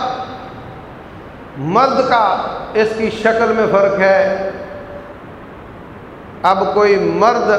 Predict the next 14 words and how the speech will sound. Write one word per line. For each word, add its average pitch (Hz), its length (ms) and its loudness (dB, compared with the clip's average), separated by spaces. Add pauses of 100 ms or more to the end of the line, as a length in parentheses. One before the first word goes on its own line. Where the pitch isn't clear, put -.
(280)
عورتوں 220 420 4
جیسی 220 300 4
شکل 214 280 4
بنائے 202 460 4 (1200)
تو 170 160 4
رسول 202 240 4
اللہ 170 320 4
صلی 156 120 4
اللہ 160 140 2
علیہ 160 220 2
وسلم 175 380 2
کی 165 180 0
اس 190 100 0 (100)
پر 135 100 0